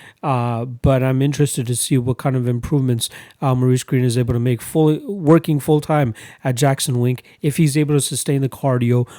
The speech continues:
over that amount of time, uh, and just chip away at, at Greg Hardy from the outside, maybe just throw a couple more kicks. But again, I think it will come down to the kicking game. Unfortunately, it's gonna be Greg Hardy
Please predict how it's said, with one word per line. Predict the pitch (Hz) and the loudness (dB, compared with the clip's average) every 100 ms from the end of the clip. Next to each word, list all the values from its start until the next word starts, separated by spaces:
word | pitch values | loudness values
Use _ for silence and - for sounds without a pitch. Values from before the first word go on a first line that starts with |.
| - 156 | -8 0
over | 139 | 2
that | 123 127 | 2 0
amount | 123 123 123 | 2 2 0
of | |
time, | 113 123 120 113 - - - | 0 -2 -2 -4 -12 -18 -6
uh, | 135 123 120 147 | -2 0 -2 -2
and | 156 135 | 0 0
just | 127 - | 0 0
chip | 165 - | 0 2
away | 127 139 135 | 4 6 4
at, | 127 | 2
at | 156 135 | -2 -2
Greg | 117 127 | 0 0
Hardy | 117 135 131 | 2 0 0
from | 143 123 | -2 0
the | 123 | 0
outside, | 135 - 143 | 0 -2 -2
maybe | 123 123 | 0 -2
just | 123 123 | -2 -4
throw | 151 127 | -2 -4
a | |
couple | - - 131 | -4 -10 -6
more | 123 | -4
kicks. | 117 147 123 - - - 147 | -2 -2 -2 -10 -20 -10 -2
But | 127 | 0
again, | 120 127 | 2 2
I | 120 | 0
think | 117 139 | 0 0
it | 123 | 2
will | 123 165 | 6 6
come | 143 135 | 4 2
down | 127 | 0
to | - | -2
the | 123 | -6
kicking | - 127 127 | -4 -6 -4
game. | 120 120 | -4 -4
Unfortunately, | 113 135 117 131 120 | -4 -4 -4 -2 -4
it's | - | -2
gonna | 123 | -4
be | 117 117 - - - 123 | -2 -4 -6 -20 -12 -2
Greg | 123 113 | -2 0
Hardy | - 135 120 | 2 2 2